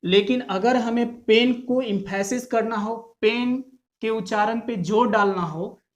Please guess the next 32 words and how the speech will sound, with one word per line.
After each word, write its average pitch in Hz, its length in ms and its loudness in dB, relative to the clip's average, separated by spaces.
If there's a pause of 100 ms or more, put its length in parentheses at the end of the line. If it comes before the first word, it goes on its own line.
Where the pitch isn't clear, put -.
(100)
तो 190 60 -6
इसे 190 220 -4
हम 185 160 -6
बोल 190 260 -2
सकते 208 360 -8
हैं, 175 460 -6 (280)
I 180 140 -2
have 196 760 -4 (420)
a 208 140 6 (200)
pen, 151 400 0 (160)
I 180 140 0 (140)
have 220 180 0
a 196 80 -2 (120)
pen, 160 240 -2 (220)
इसे 214 400 -6
ए 196 160 6
बोलेंगे 202 460 4
इसको 208 180 -4
एम्फेसिस 190 560 -4
करने 165 320 -6
के 147 120 -16
लिए। 131 220 -14 (480)
तो 202 60 -4
अ 214 400 4
जो 233 200 2
होता 233 260 2
है 220 120 -2
वीक 214 260 -4
फॉर्म 233 220 0
होता 233 260 2
है, 226 160 -4
जिसका 208 380 -6